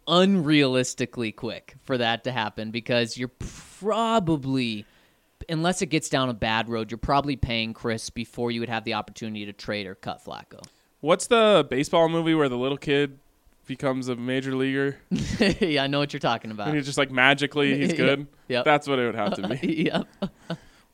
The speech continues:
Speaker 1: Yep.
Speaker 2: Um, he goes on and says, "Speaking of Juwan James, what's up with his eyebrows? Is that genetic, or does he have to shave them?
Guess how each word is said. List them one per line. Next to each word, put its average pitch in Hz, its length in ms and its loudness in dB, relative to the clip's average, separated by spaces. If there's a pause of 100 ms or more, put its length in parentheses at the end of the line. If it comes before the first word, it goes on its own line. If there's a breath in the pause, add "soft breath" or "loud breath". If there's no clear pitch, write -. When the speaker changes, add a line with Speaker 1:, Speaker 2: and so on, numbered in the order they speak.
(100)
Speaker 1:
Yep. - 20 -2
Speaker 2:
Um, 151 460 6 (100)
he 170 120 2
goes 196 240 8
on 180 180 8
and 175 100 0
says, 151 460 6
"Speaking 196 440 0
of 196 100 2
Juwan 156 360 4
James, 131 460 0
what's 139 160 0
up 170 100 2
with 165 80 -2
his 143 120 -2
eyebrows? 123 560 4
Is 123 140 -6
that 131 240 2
genetic, 143 460 0
or 131 140 -4
does 123 160 -6
he 131 60 -2
have 120 180 0
to 123 80 -12
shave 117 240 -6
them? 110 120 -10